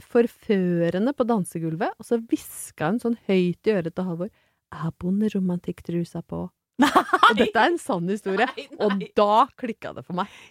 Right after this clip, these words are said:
Speaker 2: Ja, men synes du ikke det bare var dumt og morsomt?
Speaker 1: Nei, for jeg hadde drukket såpass mye at jeg rakk å bli fyrt. Så da var jeg kjempeirritert, men vi har ledd så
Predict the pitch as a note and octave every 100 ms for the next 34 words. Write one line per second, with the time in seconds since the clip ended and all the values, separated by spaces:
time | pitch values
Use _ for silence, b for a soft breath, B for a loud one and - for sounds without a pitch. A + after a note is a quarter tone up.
0 | - E4+ C#4 - G#3+ D#3+ F3+ F#3+ F#3 D#3+
1 | D#3+ E3 D#3+ D#3 D3+ F3 E3 A3+ - -
2 | G3+ F#3+ F#3 F#3 G#3+ - - - - -
3 | A3+ C4+ D4+ D4+ D#4 C#4+ C#4 B3+ C4 D4+
4 | - B3 - G#3 A#3+ C4+ A3+ G#3+ A#3 A#3+
5 | G#3+ - _ B3 G#3+ A3 A#3 - A3 B3+
6 | _ - b B3+ - C4+ A#3+ A3 B3 -
7 | C#4 G#3+ E3+ D#3+ D#3 F#3 G#3 A3+ A3 A3+
8 | A3 G3+ G#3 _ _ - - - A#3 A3
9 | G#3+